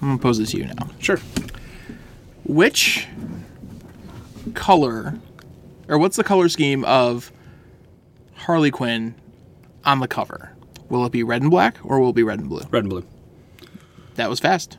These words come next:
Speaker 2: Red and blue is gonna be more cartoony, um, and they're, these Lego games go with a much more kid-friendly approach. The red and black, um, also Suicide Squad, people really,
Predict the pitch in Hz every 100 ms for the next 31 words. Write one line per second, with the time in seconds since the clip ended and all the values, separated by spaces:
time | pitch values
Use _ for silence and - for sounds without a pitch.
0 | - 147 151 147 131 139 131 123 120 113
1 | - 110 117 117 156 - - - 117 104
2 | 101 110 107 104 104 110 110 110 107 107
3 | 110 101 104 104 104 - 101 95 95 95
4 | - - 110 - 107 104 98 101 147 180
5 | - - - - - - 131 135 143 127
6 | 127 127 123 - - - 120 113 107 104
7 | 95 - 151 185 - 117 113 - 120 107
8 | 98 110 98 92 110 101 98 - - -
9 | - - 110 104